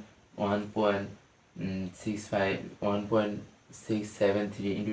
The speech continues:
ten to the power চব্বিশ, এটা তো গুণাকারে আছে না? এই পাশে গেলে কি হবে? গুণাকারে আছে, এই পাশে গেলে ভাগ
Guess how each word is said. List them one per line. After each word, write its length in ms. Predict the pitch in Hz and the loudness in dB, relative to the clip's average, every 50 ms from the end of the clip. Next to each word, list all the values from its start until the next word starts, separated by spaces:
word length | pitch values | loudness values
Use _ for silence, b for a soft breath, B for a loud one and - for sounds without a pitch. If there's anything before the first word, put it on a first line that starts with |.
| - | 0
ten 100 | 113 113 113 120 | 0 0 2 2
to 60 | 117 113 | 0 2
the 60 | 110 107 | 4 4
power 200 | 104 98 95 95 - - - - - - _ _ _ _ _ _ - | 4 4 4 2 -2 -8 -16 -20 -20 -20 _ _ _ _ _ _ 0
চব্বিশ, 340 | 143 147 131 120 120 101 - - 107 | 2 2 4 4 2 2 2 0 0
এটা 120 | 101 104 104 110 | 0 2 2 2
তো 40 | 104 104 | 0 2
গুণাকারে 380 | 113 120 127 127 - 135 131 123 117 | 2 2 2 2 4 4 4 4 4
আছে 140 | - 110 101 117 | 2 0 0 0
না? 60 | 123 110 - - - - - _ - - 120 | 0 0 -2 -4 -10 -18 -20 _ 0 4 6
এই 80 | 123 131 131 | 6 8 8
পাশে 180 | 139 131 - 135 117 | 6 4 4 4 2
গেলে 180 | 107 104 101 98 92 | 2 2 0 0 -2
কি 60 | - 92 90 | -2 -4 -2
হবে? 140 | 87 92 92 92 | -2 -4 -4 -4
গুণাকারে 400 | 107 117 127 123 123 135 131 123 120 113 | -2 -2 0 0 0 2 2 4 2 2
আছে, 120 | - 110 104 | 0 -2 -2
এই 60 | 104 101 | 0 0
পাশে 160 | 110 110 104 101 104 | 0 -2 0 -2 -2
গেলে 140 | 101 98 92 95 | 0 0 0 0
ভাগ 120 | 98 98 | 0 0